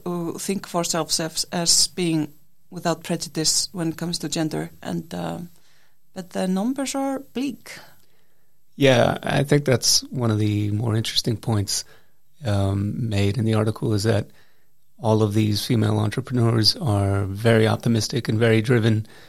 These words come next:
Speaker 2: but then you, as the author, refer again and again to these bleak statistics. Um,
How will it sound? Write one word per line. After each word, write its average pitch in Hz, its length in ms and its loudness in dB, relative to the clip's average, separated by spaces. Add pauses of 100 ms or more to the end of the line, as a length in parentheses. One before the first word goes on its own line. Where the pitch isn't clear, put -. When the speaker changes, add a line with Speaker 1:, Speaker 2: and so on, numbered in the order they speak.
(360)
Speaker 2:
but - 320 -6
then 113 160 2
you, 110 320 0 (560)
as 104 280 -2
the 110 160 0
author, 104 260 0
refer 113 540 2
again 110 300 2
and 107 80 2
again 104 300 0
to 107 400 -2 (520)
these 107 300 0
bleak 107 560 -2 (100)
statistics. - 760 -2 (520)
Um, 110 600 4